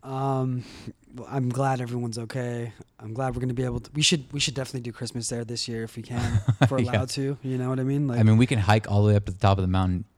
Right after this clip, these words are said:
Speaker 2: easily
Speaker 1: easily
Speaker 2: now.
Speaker 1: now. <laughs>
Speaker 2: There's,
Speaker 1: There's nothing that
Speaker 2: I've tried to hike up to the top before, and then,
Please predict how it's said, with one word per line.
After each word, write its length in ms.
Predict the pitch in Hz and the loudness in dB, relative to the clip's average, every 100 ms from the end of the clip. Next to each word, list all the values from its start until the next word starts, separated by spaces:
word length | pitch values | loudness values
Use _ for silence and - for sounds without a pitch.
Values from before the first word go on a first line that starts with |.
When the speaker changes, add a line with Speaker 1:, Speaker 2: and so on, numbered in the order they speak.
| - | -12
Speaker 2:
easily 580 | 110 110 170 156 - - | -2 8 10 10 8 4
Speaker 1:
easily 40 | |
Speaker 2:
now. 220 | 85 82 | 2 2
Speaker 1:
now. 60 | 156 | 2
<laughs> 60 | - | 8
Speaker 2:
There's, 140 | 311 | 8
Speaker 1:
There's 380 | 110 202 202 165 | 10 6 4 0
nothing 400 | 165 160 156 143 | 0 0 0 0
that 80 | 156 | 4
Speaker 2:
I've 180 | 123 110 | 4 4
tried 200 | 143 139 | 2 2
to 60 | |
hike 280 | 113 120 120 | 2 2 2
up 140 | 123 - | 0 0
to 100 | 110 | 0
the 100 | 107 | 2
top 260 | 120 117 | 4 4
before, 340 | 135 120 147 147 | 2 -2 2 2
and 220 | 113 104 | 2 4
then, 260 | 101 98 | 4 2